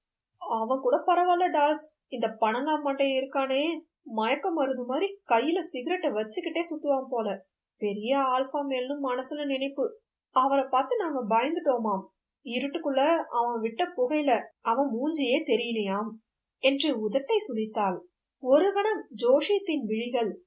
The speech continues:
அவ்வுதடுகளிலேயே தஞ்சம் புகுந்து விட்டது. இத்தனை வருடத்தில் மற்ற பெண்களை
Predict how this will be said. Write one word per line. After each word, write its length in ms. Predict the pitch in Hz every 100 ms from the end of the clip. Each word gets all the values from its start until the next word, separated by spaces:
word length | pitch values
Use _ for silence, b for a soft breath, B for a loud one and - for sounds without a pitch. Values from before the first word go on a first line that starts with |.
| _ -
அவ்வுதடுகளிலேயே 1160 | 240 208 208 285 370 330 269 240 226 247 190
தஞ்சம் 420 | - 214 220 392 392
புகுந்து 320 | 254 240 226
விட்டது. 560 | 214 214 202 190 - - _ _ _ _
இத்தனை 480 | - 370 359 539 523 403
வருடத்தில் 640 | 262 320 320 311 294 247
மற்ற 360 | 254 294 285 330
பெண்களை 680 | 311 269 330 381 285 220